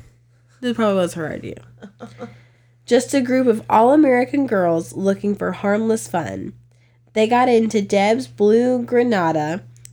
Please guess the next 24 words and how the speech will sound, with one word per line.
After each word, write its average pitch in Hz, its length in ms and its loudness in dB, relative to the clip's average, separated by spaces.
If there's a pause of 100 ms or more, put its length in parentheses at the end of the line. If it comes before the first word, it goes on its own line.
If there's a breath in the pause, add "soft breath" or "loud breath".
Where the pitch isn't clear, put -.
(160)
and 196 220 0
set 220 260 2
off 180 320 0
into 175 260 -4
the 170 120 -4
dark 165 400 -6
night. - 520 -14 (1000)
After 214 280 2
driving 226 360 2
around 233 360 2
for 226 140 2
a 226 100 4
while, 180 340 2
they 180 160 0
decided 202 540 -2
to - 120 -16
go 202 260 0
someplace 190 560 -4
spooky. - 640 -6 (680 soft breath)
Velvet 220 520 2
Street 170 560 -2 (100)
in 196 200 -2
neighboring 196 520 0
Trumbull. 160 580 -6